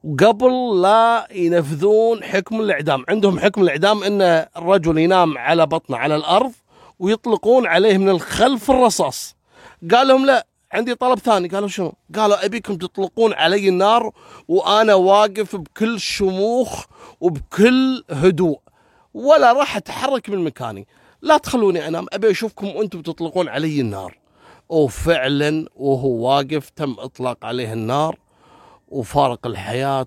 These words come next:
وانتقل إلى جوار رب. الله يغفر له ويرحمه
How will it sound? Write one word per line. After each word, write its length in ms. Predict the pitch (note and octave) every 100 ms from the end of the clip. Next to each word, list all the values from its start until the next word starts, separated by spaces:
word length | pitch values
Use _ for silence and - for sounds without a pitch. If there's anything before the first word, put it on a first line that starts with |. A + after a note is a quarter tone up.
| -
وانتقل 600 | A2+ G2 B2+ A2+ G#2 G2
إلى 280 | C3 A#2+ G#2+
جوار 300 | G2 A2 A#2
رب. 180 | C3 C3+ -
الله 380 | A#2 B2+ C3+ A2
يغفر 420 | A2 G2+ - B2
له 320 | A#2+ A#2 A2+ - _ _ _ _ _ -
ويرحمه 840 | G#2+ A2+ C3+ A2+ - A#2 A#2